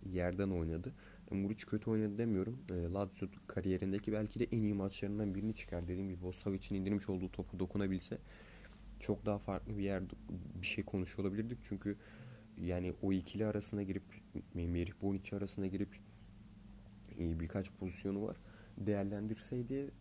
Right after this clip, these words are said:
kendisi adına ve Lazio'daki kariyeri adına daha iyi bir gelecek olabilirdi açıkçası. Çünkü Caicedo son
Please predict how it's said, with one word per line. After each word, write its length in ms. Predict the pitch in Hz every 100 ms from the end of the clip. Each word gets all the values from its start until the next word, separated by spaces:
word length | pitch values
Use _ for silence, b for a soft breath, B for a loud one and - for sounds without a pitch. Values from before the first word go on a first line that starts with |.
| - -
kendisi 640 | 101 98 98 - 117 120 -
adına 440 | 90 98 101 110
ve 180 | 98 92 92 92
Lazio'daki 540 | 98 - 98 92 -
kariyeri 380 | - 98 101 98
adına 320 | 87 110 107
daha 220 | 92 101
iyi 240 | 98 90 90
bir 180 | 101 - - - - - B B B - -
gelecek 440 | 95 92 101 107
olabilirdi 480 | 98 98 92 98 92
açıkçası. 440 | 85 - - 104 -
Çünkü 220 | 95 - -
Caicedo 440 | 92 90 98 95
son 320 | - 104 101